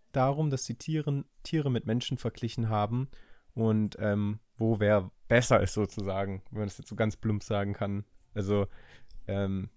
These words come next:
klar mit, mit der Schlussfolgerung, dass jedes Tier irgendwo besser ist als der Mensch.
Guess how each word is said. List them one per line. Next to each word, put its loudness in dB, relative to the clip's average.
klar 4
mit, -2
mit -6
der 0
Schlussfolgerung, 2
dass -4
jedes 0
Tier 2
irgendwo 0
besser 2
ist -2
als -4
der 0
Mensch. 0